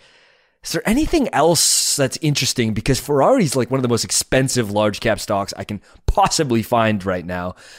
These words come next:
And so I, I thought to myself, "Is, is Porsche luxury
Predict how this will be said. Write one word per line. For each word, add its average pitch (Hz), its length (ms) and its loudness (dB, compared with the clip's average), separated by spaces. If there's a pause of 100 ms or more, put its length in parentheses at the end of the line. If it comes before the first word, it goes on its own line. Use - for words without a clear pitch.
(140)
And 120 160 0
so 135 480 4
I, 123 380 -8
I 147 120 2
thought 175 220 2
to 156 60 -6
myself, 147 400 2 (440)
"Is, - 520 0
is 147 160 0
Porsche 233 680 2 (300)
luxury 123 760 2